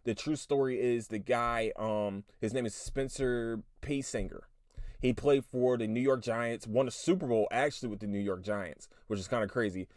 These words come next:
He played, um, how mu-, about six years in the N F L. You know, he left with a title. You know, that's pretty sweet. You know, it, to see his story play out is pretty cool. You know, um, and also he's in the show.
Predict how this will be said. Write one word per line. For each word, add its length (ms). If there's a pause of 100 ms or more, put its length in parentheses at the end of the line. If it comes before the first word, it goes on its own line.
(100)
He 100
played, 320
um, 560 (1000)
how 80
mu-, 220
about 280
six 280
years 420 (120)
in 100
the 100
N 100
F 160
L. 280 (360)
You 160
know, 120
he 60
left 240
with 120
a 20
title. 360 (260)
You 80
know, 320
that's 200
pretty 200
sweet. 320 (420)
You 120
know, 220 (260)
it, 260
to 180
see 280
his 200
story 540
play 340
out 320 (800)
is 160
pretty 320
cool. 340 (320)
You 120
know, 400
um, 400
and 80
also 360
he's 260
in 220
the 60
show. 360